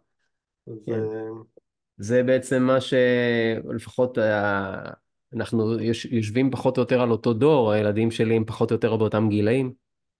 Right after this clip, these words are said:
Speaker 1: זה שלא, לא חינכו אותנו לגלות את הלא ידוע.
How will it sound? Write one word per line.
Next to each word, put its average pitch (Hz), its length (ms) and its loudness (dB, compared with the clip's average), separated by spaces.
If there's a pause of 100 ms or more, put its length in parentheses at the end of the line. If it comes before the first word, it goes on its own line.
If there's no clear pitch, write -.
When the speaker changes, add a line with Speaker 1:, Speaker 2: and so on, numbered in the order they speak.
(920)
Speaker 1:
זה 107 320 -2 (560)
שלא, 120 1200 2
לא 127 200 0
חינכו 143 480 0
אותנו 143 300 4
לגלות 113 440 4
את - 80 -2
הלא 113 200 4
ידוע. 107 280 2